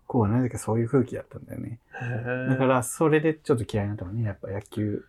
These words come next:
Speaker 1: 絶対やんなきゃいけないみたいな。
Speaker 2: それ、それ嫌だね。俺野球やん-、野球もサッカーも別に興味なかったから、
Speaker 1: うん。
Speaker 2: どっちも入らず、
Speaker 1: うん。
Speaker 2: で、バ-、バスケとバドミントンやって、
Speaker 1: うん。
Speaker 2: バドミントン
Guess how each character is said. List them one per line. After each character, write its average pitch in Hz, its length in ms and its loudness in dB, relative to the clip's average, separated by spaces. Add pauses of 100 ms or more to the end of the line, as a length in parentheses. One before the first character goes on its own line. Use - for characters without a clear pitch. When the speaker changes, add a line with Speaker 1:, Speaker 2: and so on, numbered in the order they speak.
Speaker 1:
絶 - 220 -4
対 110 140 4
や 104 100 0
ん 104 40 -4
な 110 100 -2
き - 80 -14
ゃ 87 40 -10
い 87 40 -10
け - 120 -12
な 98 120 -8
い 98 120 -10
み 240 80 -8
た 226 60 -8
い - 40 -8
な。 113 80 -12
Speaker 2:
そ 139 260 -8
れ、 185 80 2
そ 208 40 6
れ 202 300 2
嫌 170 140 4
だ 120 120 0
ね。 104 380 -4 (400)
俺 160 400 8
野 170 160 2
球 175 720 0 (460)
や 143 140 2
ん-、 147 340 -4 (300)
野 151 180 2
球 202 160 4
も 196 80 6
サ 202 100 0
ッ 190 80 -4
カ - 80 0
ー - 20 2
も 110 200 2 (320)
別 123 200 -4
に 120 60 4
興 147 140 4
味 120 80 6
な 107 80 4
か - 60 2
っ - 60 -8
た - 100 -14
か - 80 -6
ら、 - 220 -2
Speaker 1:
う - 60 -2
ん。 107 160 -4 (460)
Speaker 2:
ど 123 80 4
っ - 20 6
ち 123 120 -2
も 113 100 0
入 117 120 4
ら 113 140 0
ず、 113 120 -8
Speaker 1:
う - 20 -8
ん。 - 100 -10 (360)
Speaker 2:
で、 143 60 2
バ-、 131 260 6
バ 135 120 2
ス - 80 -6
ケ 117 80 2
と 107 60 2
バ 98 140 0
ド 98 60 -2
ミ 98 120 -4
ン 98 80 -10
ト 82 100 -8
ン 80 60 -8
や - 80 -12
っ - 40 -16
て、 - 340 2 (120)
Speaker 1:
う 131 40 -8
ん。 113 60 -10 (480)
Speaker 2:
バ 127 200 6
ド 101 60 2
ミ 107 100 4
ン 101 40 2
ト 101 100 -4
ン 110 120 -8